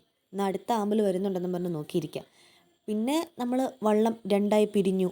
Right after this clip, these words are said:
അപ്പം ഞങ്ങളുടെ വള്ളത്തിലെ ചേട്ടൻ പറഞ്ഞു അവിടെ ഒരു അല്ലിയാമ്പൽ ഉണ്ടെന്ന്. പിന്നെ അത് കാണാനായിട്ട് നമ്മൾ പോയി. ഇവർ നേരത്തെ കര കയറിപ്പോയി. അപ്പം അത്രേ ഉള്ളൂ.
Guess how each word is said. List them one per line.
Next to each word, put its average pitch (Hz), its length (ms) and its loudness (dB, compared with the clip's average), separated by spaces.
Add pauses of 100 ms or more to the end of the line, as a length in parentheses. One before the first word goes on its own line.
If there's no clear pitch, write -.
(120)
അപ്പം 185 160 -2
ഞങ്ങളുടെ 185 280 0
വള്ളത്തിലെ 190 320 2
ചേട്ടൻ 185 320 2
പറഞ്ഞു 170 280 0
അവിടെ 170 300 2
ഒരു 170 260 0
അല്ലിയാമ്പൽ 202 560 -2
ഉണ്ടെന്ന്. - 300 -10 (260)
പിന്നെ 165 180 -4
അത് 185 140 2
കാണാനായിട്ട് 208 300 2
നമ്മൾ 202 240 0
പോയി. 208 180 2 (340)
ഇവർ 185 160 2
നേരത്തെ 214 320 4
കര 180 160 6
കയറിപ്പോയി. 160 500 0 (380)
അപ്പം - 180 0
അത്രേ 381 160 6
ഉള്ളൂ. 349 160 8